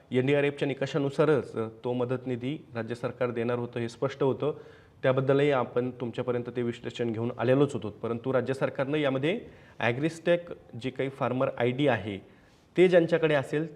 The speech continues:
त्यांना कुठलीही ईकेवायसी न करता मदत जाहीर करू किंवा मदत त्यांच्या बँक खात्यामध्ये देऊ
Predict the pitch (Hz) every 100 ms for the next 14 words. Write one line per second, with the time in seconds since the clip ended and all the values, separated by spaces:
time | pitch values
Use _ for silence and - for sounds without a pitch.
0 | - 127 135 139 - 147 160 147 143 139
1 | 131 131 139 131 131 117 - 185 - -
2 | 123 120 135 120 117 135 135 131 143 -
3 | - 123 123 123 127 120 123 123 120 120
4 | 120 113 117 120 117 147